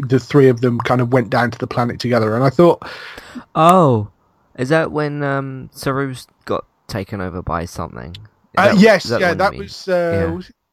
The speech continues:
Speaker 1: uh, yeah, so, so there was, there was that episode,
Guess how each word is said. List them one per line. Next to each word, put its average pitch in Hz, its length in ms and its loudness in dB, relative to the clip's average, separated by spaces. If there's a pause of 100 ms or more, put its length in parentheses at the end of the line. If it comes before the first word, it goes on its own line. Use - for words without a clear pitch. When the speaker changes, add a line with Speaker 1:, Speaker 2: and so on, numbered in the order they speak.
(680)
Speaker 1:
uh, 156 320 0
yeah, 165 240 2
so, 170 360 0
so 170 220 2
there 180 140 4
was, 190 160 0 (300)
there 175 120 4
was 175 140 -2
that 202 220 2
episode, 139 640 -8